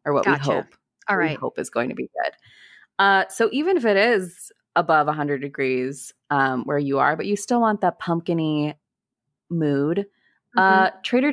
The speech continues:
Speaker 1: Joe's came out with a pumpkin spice protein smoothie.
Speaker 2: Yeah.
Speaker 1: That's it. That's
Speaker 2: It's
Speaker 1: it. There's no description.
Speaker 2: I, it is essentially what I picture Harry Potter would drink in the locker room before his Quidditch match.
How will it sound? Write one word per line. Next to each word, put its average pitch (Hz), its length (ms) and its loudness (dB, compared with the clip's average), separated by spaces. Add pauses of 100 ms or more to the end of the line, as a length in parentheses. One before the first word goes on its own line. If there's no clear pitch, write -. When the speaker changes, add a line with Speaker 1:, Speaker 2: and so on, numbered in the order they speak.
Speaker 1:
Joe's 262 140 2 (100)
came 214 120 -2
out 185 120 2
with 190 120 -2
a 180 80 2
pumpkin 202 400 -2
spice 180 420 -2
protein 131 540 -4
smoothie. 131 580 -6 (460)
Speaker 2:
Yeah. 240 280 0
Speaker 1:
That's 247 240 -4
it. 208 280 2 (420)
That's 165 240 0
Speaker 2:
It's 175 80 2
Speaker 1:
it. - 80 -6
There's 170 180 -2
no 185 160 -2
description. 190 720 -6 (1300)
Speaker 2:
I, 214 180 -8 (180)
it 240 160 2
is 254 180 0
essentially 294 800 0
what 226 220 -2
I 214 160 2
picture 208 560 -4
Harry 196 260 -2
Potter 196 720 -2
would 202 160 -2
drink 196 480 -4
in 202 80 0
the 190 80 0
locker 185 360 -2
room 208 460 0 (100)
before 202 320 -4
his 190 160 -4
Quidditch 190 360 -4
match. 214 400 0